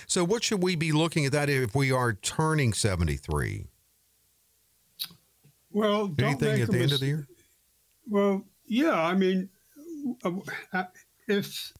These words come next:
Speaker 2: if you are turning seventy-three, you have a year, you know, to go. Uh, you can always, you can always wait till April of the, of the next year. But it's not a bad idea to take it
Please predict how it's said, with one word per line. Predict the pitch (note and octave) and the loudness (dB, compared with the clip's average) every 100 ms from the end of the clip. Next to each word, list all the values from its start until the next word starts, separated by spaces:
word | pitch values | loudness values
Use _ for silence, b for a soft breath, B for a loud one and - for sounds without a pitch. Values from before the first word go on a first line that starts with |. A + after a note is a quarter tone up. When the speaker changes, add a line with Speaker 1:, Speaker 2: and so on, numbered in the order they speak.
| _ | _
Speaker 2:
if | - A3+ - | -4 -4 0
you | G#3+ G3+ | 0 2
are | A3+ A3+ | 0 -2
turning | A3 G3+ F#3 F3 | 0 0 2 0
seventy-three, | D3 A#3 E3+ E3+ D#3+ D3 F#3 E3 | 0 -2 0 2 0 0 0 2
you | D3+ | 2
have | G3 E3 | 0 0
a | |
year, | E3+ D#3 D#3 D3 C#3+ - B B B _ | 0 0 2 2 0 -4 B B B _
you | G3 D#3 | -2 2
know, | D3 | 0
to | C#3+ G#3 | 0 -2
go. | C#3+ E3 C3+ A#2+ A#3+ C#4 | 0 0 0 -2 -6 -4
Uh, | C#3+ C3+ C#3 C#3 D3+ | -2 0 0 -2 -2
you | D#3+ D3 | -2 -2
can | F#3 | 0
always, | D#3+ E3+ F3 D#3 C#3+ - | 0 2 2 0 -2 -4
you | D#3+ D3+ | -2 0
can | F3+ | 0
always | E3 F#3+ E3+ | 2 2 0
wait | F#3+ D#3 D3 | 0 0 0
till | F3 D3 | -2 0
April | D3 D3 D3 C#3 | 0 -2 0 0
of | C#3+ C3+ | 0 -2
the, | D#3+ E3+ | -4 -2
of | D#3 C#3+ | -2 2
the | D3 | 2
next | C#3 - - | 0 -2 -4
year. | E3 D3 C3+ - B B B B B - | -2 0 0 -6 B B B B B -4
But | F#3 F#3+ | -2 0
it's | G3+ - | -2 0
not | D4 C#4 | 0 2
a | D4 | 2
bad | F#3+ F3 E3 | 4 4 2
idea | E3 D#3 C#3+ D#3 D3 D3 | 2 2 2 2 2 0
to | |
take | C#3+ - E3+ D3 E3 | -2 -2 -2 0 -2
it | C#3+ - | -2 -4